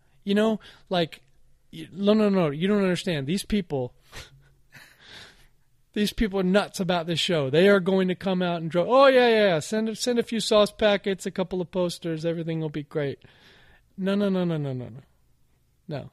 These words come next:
This show is a phenomenon, and for good reason. It's a fantastic show. And there's a lot of smart people that, that, that love the show, but you're gonna get some hop-ons, um, with any, especially a cartoon show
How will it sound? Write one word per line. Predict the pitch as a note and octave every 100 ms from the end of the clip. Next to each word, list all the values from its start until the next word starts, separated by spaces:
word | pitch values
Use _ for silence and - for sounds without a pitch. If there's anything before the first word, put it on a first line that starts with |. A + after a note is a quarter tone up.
| _ -
This | G#3
show | - A3+
is | G#3+ F#3+
a |
phenomenon, | - E3+ D#3+ E3 C#3 C#3
and | F#3+ G#3
for | C#4
good | D4 C#4+
reason. | D4+ A3 E3
It's | -
a | D#3+
fantastic | G3 F#3 G3+ G#3 - E3+
show. | - B3+ D#3+ B2 - - - _ _ F#3
And | F#3 F3+ E3+ - -
there's | F#3+ F#3+
a |
lot | F3+ F#3+
of | A3
smart | G#3 G#3 G#3
people | F#3+ F3 E3+ E3+ - _ _ _ D#3
that, | D3+ C#3+ - D3+
that, | C#3+ C3 _ D#3
that | E3 - E3+
love | E3 D3
the | D3
show, | - D#3 C#3+ C#3+ - _ _ E3
but | D3 E3+ D#3+ _ _ _
you're | F#3 F3
gonna | A#3+ A#3
get | A#3
some | G3
hop-ons, | F#3 G3 F#3 C#3 B2 C3+ - _ _ _ _ _ _
um, | D3 C#3 C3 B2+ - -
with | E3 D#3
any, | F3+ F#3 E3
especially | - G#3+ G#3+ F#3
a |
cartoon | - G3 E3+ G3+ F#3
show | E3+ D3 B2+ A#2+